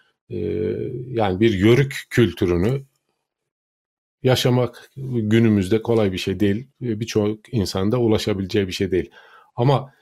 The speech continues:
e, herkesin bir yörükle tanışma imkanı olabilir.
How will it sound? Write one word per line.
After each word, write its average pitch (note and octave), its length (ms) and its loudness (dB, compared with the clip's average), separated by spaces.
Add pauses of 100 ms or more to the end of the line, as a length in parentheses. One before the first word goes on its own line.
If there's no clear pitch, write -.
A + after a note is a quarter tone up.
(280)
e, G2+ 260 -2
herkesin A#2+ 600 -2 (480)
bir A#2+ 100 0
yörükle A#2 500 2
tanışma G#2+ 420 -2
imkanı F#2+ 380 -2
olabilir. E2+ 500 -2